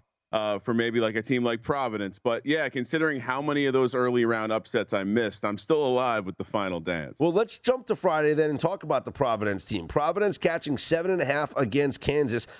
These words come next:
Speaker 2: You know, this is a team, every, you mentioned luck, the, the number one luckiest team according to KenPom. And, uh, for me, I, I feel like this is where the run comes to an end. What I did was I tracked,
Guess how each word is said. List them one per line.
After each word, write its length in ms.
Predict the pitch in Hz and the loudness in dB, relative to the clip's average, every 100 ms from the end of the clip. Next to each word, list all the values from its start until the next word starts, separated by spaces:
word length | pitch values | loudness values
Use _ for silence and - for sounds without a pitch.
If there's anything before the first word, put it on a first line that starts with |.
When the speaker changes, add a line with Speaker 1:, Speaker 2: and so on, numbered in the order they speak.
| - | -2
Speaker 2:
You 60 | 147 | 2
know, 100 | 165 | 2
this 240 | 127 165 | 2 0
is 80 | 190 | 0
a 80 | 214 | -2
team, 420 | - 165 170 175 101 | 0 0 0 0 -2
every, 320 | 98 117 104 | -4 -4 -2
you 80 | 104 | 0
mentioned 440 | 135 139 190 175 | 2 0 0 2
luck, 340 | 147 143 147 | 2 2 -2
the, 440 | 135 87 87 76 82 | -4 -6 -8 -6 -8
the 160 | 78 78 | -6 -4
number 260 | 117 165 | 0 2
one 300 | 170 170 160 | 2 2 0
luckiest 500 | 123 151 180 175 - | -2 -4 -2 -2 -2
team 260 | 165 170 160 | -4 -2 -2
according 400 | - 131 151 170 | 0 0 0 -2
to 80 | 170 | 0
KenPom. 720 | 175 160 143 156 156 160 135 | 0 0 0 0 2 2 2
And, 120 | 113 - - - - | 0 -4 -20 -8 -2
uh, 280 | 135 - | -2 -2
for 280 | 131 - 151 | -4 0 2
me, 500 | 131 151 190 220 226 - - | 6 4 2 0 -2 -2 -6
I, 240 | 110 - - _ _ _ - | -6 -8 -14 _ _ _ -4
I 80 | 104 | -4
feel 360 | - 175 226 | -2 2 2
like 200 | 220 208 | 2 -2
this 360 | 123 147 214 - | -2 -2 0 -2
is 220 | 226 147 | -2 -2
where 600 | 123 156 170 180 208 202 _ _ - | 0 2 4 4 0 -2 _ _ -2
the 180 | 151 180 | 2 4
run 460 | 139 151 175 190 | 4 4 2 -2
comes 480 | - - 170 180 - | -4 -2 -2 -2 -8
to 240 | - 208 185 | -2 2 2
an 120 | 170 - | 2 -2
end. 440 | 139 151 175 196 | -2 0 0 0
What 260 | 185 151 156 | 2 2 0
I 280 | 156 220 277 | -2 0 0
did 320 | 180 170 147 | 0 2 4
was 500 | 120 135 127 127 120 - - _ - | 4 2 2 0 -2 -8 -20 _ -2
I 300 | 151 180 214 | 0 2 0
tracked, 840 | - - - 156 113 - - - | -2 -2 0 0 0 -6 -8 -10